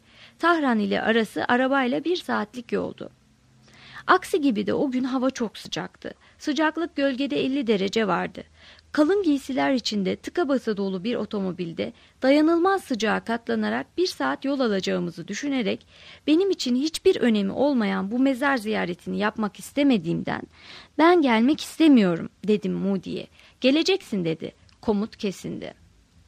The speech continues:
Ameh Bozorg'un evinde yirmi kişi bir araya gelmişti ve bu insanlar topu topu iki arabaya sığmak durumundaydı.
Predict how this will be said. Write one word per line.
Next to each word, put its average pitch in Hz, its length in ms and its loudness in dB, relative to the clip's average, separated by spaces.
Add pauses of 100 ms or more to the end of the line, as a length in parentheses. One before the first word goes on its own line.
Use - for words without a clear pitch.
(500)
Ameh 370 340 2
Bozorg'un 226 480 -2
evinde 202 340 -4
yirmi 254 380 -2
kişi 233 320 -6
bir 208 120 -2
araya 180 280 0
gelmişti 196 580 -4
ve 302 140 0
bu 320 120 0
insanlar 269 560 0
topu 294 300 -4
topu 269 300 -2
iki 277 240 0
arabaya 214 380 0
sığmak 202 520 -2
durumundaydı. 170 720 -6